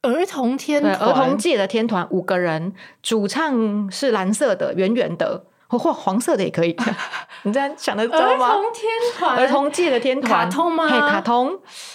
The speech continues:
Speaker 1: 哈，主唱是蓝色的。
Speaker 2: 好啦，不是主唱，主角是蓝色的，
Speaker 1: 啊。
Speaker 2: 圆圆的。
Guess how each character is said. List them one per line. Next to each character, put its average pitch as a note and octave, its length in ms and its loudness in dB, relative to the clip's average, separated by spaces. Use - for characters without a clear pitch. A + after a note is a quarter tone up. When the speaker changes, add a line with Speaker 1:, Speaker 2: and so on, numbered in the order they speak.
Speaker 1:
哈， - 300 -8
主 B3 180 -8
唱 G#4+ 220 -4
是 G4 120 0
蓝 B3 220 -2
色 C#4+ 300 0
的。 - 100 0
Speaker 2:
好 - 60 4
啦， G#3 120 4
不 G#3 100 -2
是 C#4+ 100 0
主 A#3+ 160 0
唱， A3+ 220 0
主 A#3 200 -2
角 A3 280 0
是 A3+ 80 -2
蓝 B3+ 240 2
色 A3 220 0
的， F#3 120 0
Speaker 1:
啊。 E3+ 40 2
Speaker 2:
圆 F3 220 0
圆 E3+ 300 0
的。 E3+ 260 -2